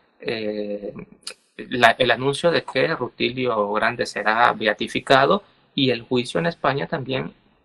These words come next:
por los sacerdotes jesuitas, por el caso de los sacerdotes jesuitas. Hay todo un simbolismo también dentro de la iglesia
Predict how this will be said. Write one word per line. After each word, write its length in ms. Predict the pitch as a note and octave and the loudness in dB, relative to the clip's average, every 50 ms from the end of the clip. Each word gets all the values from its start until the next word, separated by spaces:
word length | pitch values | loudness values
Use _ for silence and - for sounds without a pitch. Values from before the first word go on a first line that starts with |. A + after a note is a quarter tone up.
| _ | _
por 220 | - B2 A#2+ B2 B2 | 0 0 2 2 2
los 160 | C3 B2 - | -2 -2 -2
sacerdotes 640 | - G#2 - - A2 G#2+ G#2+ A2 A2 - B2+ B2 | -4 -6 -4 -4 -4 -2 -2 -2 -2 -2 -4 -4
jesuitas, 440 | - A2+ - - - - - - - | -4 -6 -6 -4 -6 -6 -8 -10 -12
por 140 | _ - A2 | _ -6 -6
el 80 | G#2+ - | -2 0
caso 260 | - A2 - - C3+ | 0 0 2 0 -2
de 60 | B2+ | -4
los 140 | A#2 A#2 - | -4 -6 -10
sacerdotes 540 | - A2 - A#2+ A2+ A2 - - - - - | -10 -10 -10 -6 -4 -2 -2 -2 -4 -8 -16
jesuitas. 440 | G#2+ - - - - - - - - | -12 -10 -10 -8 -6 -8 -8 -2 2
Hay 180 | - E3+ F3 F3 | 4 4 4 4
todo 200 | - - F3+ F3+ | 2 2 2 2
un 140 | F3+ F3 E3 | 2 0 -4
simbolismo 680 | - - C#3+ C3 A#2+ B2+ B2+ C3 D#3 D#3 - - A#2+ - | -6 -6 -6 -4 0 0 0 0 -2 -6 -10 -12 -12 -8
también 400 | - A#2 A2+ A#2 C3 C3 C3+ C3 | -8 -8 -6 -6 -6 -8 -6 -6
dentro 340 | - B2 A#2+ - - B2 A2+ | -6 -8 -6 -4 -2 -2 0
de 60 | A2+ | 0
la 100 | A2 A2+ | 0 -2
iglesia 520 | A2+ B2 B2 D3 D#3+ - - G3+ F#3 - | -2 0 0 0 0 2 0 0 0 0